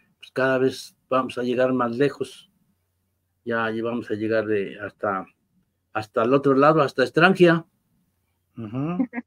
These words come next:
Speaker 1: Ujú. <laughs> No, pues, este, creo que hoy tenemos, ¿ya, ya se conectó nuestro queridísimo amigo? No.
Speaker 2: Ya, ya está, el, pero ya
Speaker 1: ¿Ah?
Speaker 2: nomás que, que termines
Speaker 1: ¿Ya?
Speaker 2: tus, este,
Speaker 1: Ah, ah, bueno,
Speaker 2: termines
Speaker 1: esto
Speaker 2: tus
Speaker 1: también, gracias a
Speaker 2: obligaciones.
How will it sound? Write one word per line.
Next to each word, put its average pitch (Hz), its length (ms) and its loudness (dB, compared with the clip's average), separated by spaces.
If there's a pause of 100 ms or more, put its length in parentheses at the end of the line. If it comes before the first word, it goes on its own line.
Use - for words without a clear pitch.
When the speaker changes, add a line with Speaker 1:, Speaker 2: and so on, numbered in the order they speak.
(160)
Speaker 1:
Ujú. 107 240 -8 (460)
<laughs> 214 420 2 (1300)
No, 160 360 6 (180)
pues, 139 160 6
este, 143 480 8 (360)
creo 175 220 6
que 190 100 8
hoy 190 80 10
tenemos, 180 420 4
¿ya, 175 220 4
ya 196 160 8
se 208 120 2
conectó 151 460 4
nuestro 160 300 2
queridísimo 160 520 2
amigo? 165 480 4 (120)
No. 98 380 0
Speaker 2:
Ya, 123 140 -2 (100)
ya 180 140 2
está, 190 260 2
el, 190 260 -6
pero 127 320 -4
ya 143 120 2
Speaker 1:
¿Ah? 160 80 10
Speaker 2:
nomás 214 200 6
que, - 160 -4 (500)
que 151 120 -2
termines 160 340 4
Speaker 1:
¿Ya? 185 80 4
Speaker 2:
tus, 147 300 -6
este, - 260 -6
Speaker 1:
Ah, 190 400 6
ah, 123 160 0
bueno, 110 220 2
Speaker 2:
termines 151 200 6
Speaker 1:
esto 185 120 4
Speaker 2:
tus - 20 -12
Speaker 1:
también, 151 320 2
gracias 185 420 8
a 170 40 4
Speaker 2:
obligaciones. 185 340 6